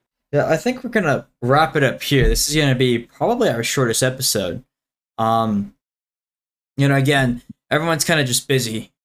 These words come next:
trying to prepare for finals, and nothing else has really been going on. And we didn't wanna miss our upload schedule like other podcasts, if you know what I mean.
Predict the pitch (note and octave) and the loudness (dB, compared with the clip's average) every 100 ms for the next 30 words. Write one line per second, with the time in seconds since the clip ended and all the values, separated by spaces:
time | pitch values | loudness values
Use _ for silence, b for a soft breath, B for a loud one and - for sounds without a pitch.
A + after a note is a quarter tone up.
0 | _ _ - C3 A#2+ A2+ B2 A2+ A2 A2+ | _ _ -2 0 0 0 0 -2 -2 -2
1 | A2 G2+ G2+ - - A2 G#2+ G#2 B2 C3+ | -2 -2 -4 -6 -6 -2 -2 0 0 0
2 | B2+ A#2+ - - A2 A2 G2+ G2 _ _ | 0 0 -2 0 0 0 -2 -6 _ _
3 | _ _ _ F3 F#3+ D3 D3 A#2 G2 - | _ _ _ 0 2 4 2 0 -2 -4
4 | A#2+ C3 D#3 C3+ C#3 B2+ B2 A#2 A#2 G2 | 0 2 2 2 2 2 2 2 0 -4
5 | G2 _ _ _ _ _ - E3 D3+ A#2+ | -10 _ _ _ _ _ -2 0 0 0
6 | - B2+ A2+ A#2 G#2+ - C#3 A#2+ G#2 - | 0 0 0 -2 -4 0 0 0 -4 -10
7 | _ - G#2 G#2 A2+ G#2 - - G#2 G2+ | _ -6 -4 -2 -4 -4 -6 -4 -2 0
8 | G2+ G2+ G2+ | 0 -2 -4